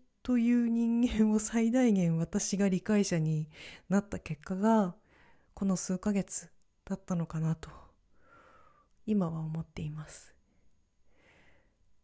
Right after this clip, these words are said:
で、それがね、収まってやっと、うん、その現場のリーダーの女の子にその話が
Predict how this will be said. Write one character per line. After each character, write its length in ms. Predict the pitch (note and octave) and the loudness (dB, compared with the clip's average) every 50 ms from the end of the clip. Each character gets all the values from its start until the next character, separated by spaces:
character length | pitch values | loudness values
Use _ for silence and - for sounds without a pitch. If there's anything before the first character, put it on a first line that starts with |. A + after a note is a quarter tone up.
| - - | -20 -16
で、 140 | - F3+ | -14 -10
そ 240 | - - - - A3+ | -6 -6 -4 -4 -2
れ 720 | A#3 B3 B3+ C4 C4 C4 C4 C4 C4 C4 C4 B3+ B3+ B3+ B3+ | 0 0 0 0 0 0 0 0 0 -2 -2 -2 -2 -4 -4
が 160 | - B3+ B3+ | -2 -2 0
ね、 280 | B3 B3 B3 - - - _ _ _ - _ - _ _ _ _ _ _ _ _ _ _ _ _ _ _ _ _ _ _ _ _ _ _ _ - G#3 | 0 0 -2 -4 -10 -20 _ _ _ -20 _ -20 _ _ _ _ _ _ _ _ _ _ _ _ _ _ _ _ _ _ _ _ _ _ _ -14 -12
収 220 | F#3 - - A3+ | -10 -6 -6 -4
ま 140 | A#3+ A#3+ B3 | -2 -2 -2
っ 80 | B3+ B3+ - _ _ _ | -2 -4 -8 _ _ _
て 140 | - F3 E3+ | -8 -6 -4
や 120 | F3+ F#3+ | -4 -4
っ 60 | - - _ | -6 -8 _
と、 260 | - D4+ C#4+ - - - _ _ _ _ _ - _ _ _ _ _ _ _ - _ _ _ _ - - | -2 -2 -2 -2 -4 -10 _ _ _ _ _ -20 _ _ _ _ _ _ _ -20 _ _ _ _ -2 2
う 20 | G#3+ | 4
ん、 420 | G#3+ G#3+ G#3 F#3+ F3 E3+ F3 F3+ - - _ _ _ _ _ _ _ - - _ _ _ - - _ - | 6 6 6 4 2 -2 -6 -10 -14 -20 _ _ _ _ _ _ _ -20 -20 _ _ _ -20 -20 _ -20
そ 120 | - - | -8 -4
の 120 | G#3+ G#3+ G#3 | -2 -2 -2
現 200 | G3+ - A3+ A#3 | 0 0 0 0
場 120 | A#3 B3 | 0 0
の 120 | B3 B3 B3 | 0 0 0
リ 140 | B3 B3+ | 2 2
ー 20 | B3 | 2
ダ 100 | A#3+ G#3+ | 2 2
ー 20 | |
の 140 | F#3 F3 E3+ | 0 0 -2
女 180 | F3 F3+ F3+ F3+ | -2 -2 -2 -2
の 100 | F3 E3+ | -4 -4
子 100 | - F3+ | -4 -6
に 80 | F3 | -6
そ 140 | F3 - F#3 | -6 -4 -6
の 80 | F#3 F#3 | -4 -2
話 640 | F#3+ G3+ G3+ G#3 G#3 - - A3 A3 A3 A3 A3 G#3 | -2 -2 -2 -2 -4 -4 -2 -2 0 0 0 -2 -2
が 240 | G#3+ G3 F3 E3+ | -2 -4 -4 -4